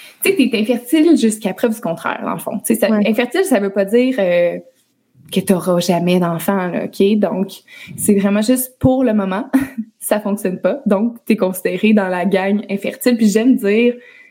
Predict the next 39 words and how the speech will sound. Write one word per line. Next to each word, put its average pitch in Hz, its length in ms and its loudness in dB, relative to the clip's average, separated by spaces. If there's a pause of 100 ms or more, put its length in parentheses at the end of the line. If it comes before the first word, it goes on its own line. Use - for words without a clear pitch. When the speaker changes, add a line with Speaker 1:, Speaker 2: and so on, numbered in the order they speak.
(120)
Speaker 1:
c'est - 240 0
le 190 180 2
deuxième 220 420 2
normal. 180 560 -2 (100)
Tu 233 120 4
sais, 226 60 -6
c'est 226 80 0
soit 269 200 -2
que - 180 -14
tu - 60 -10
tombes 196 160 -2
enceinte, 240 320 2
soit 214 160 2
que 214 80 -10
tu - 100 2
ne 185 60 2
tombes 196 280 -2
pas 226 80 0
enceinte. 214 640 2
Fait 190 120 -2
que, - 100 -18
tu 247 120 4
sais, 233 40 0
de 214 240 0
nos 220 240 4
jours, 208 400 2
c'est 202 120 0
une 196 120 2
personne 208 280 2
sur 214 180 -2
six 262 420 0
qui - 120 -8
souffre 196 300 2
d'infertilité. 190 840 -2
Puis 180 120 -2
Speaker 2:
Hey, 220 80 6
c'est 214 180 0
fou, 247 320 2
hein ? 214 140 2